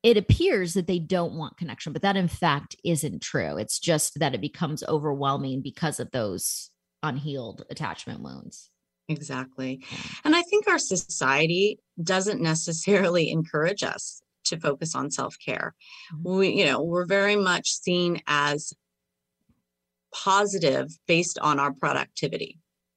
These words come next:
Speaker 2: Does that make sense?
Speaker 1: Oh, absolutely. Yeah.
Speaker 2: I hear that
Speaker 1: Well
Speaker 2: over and over again,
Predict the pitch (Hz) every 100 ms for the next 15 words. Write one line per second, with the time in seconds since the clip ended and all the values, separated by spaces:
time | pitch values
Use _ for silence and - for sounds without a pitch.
0 | - 156 135 156 160 156 - - _ _
1 | _ - 214 143 151 - 165 175 76 87
2 | 65 - 208 165 - - 196 214 202 190
3 | - 190 202 202 196 160 160 151 - 65
4 | -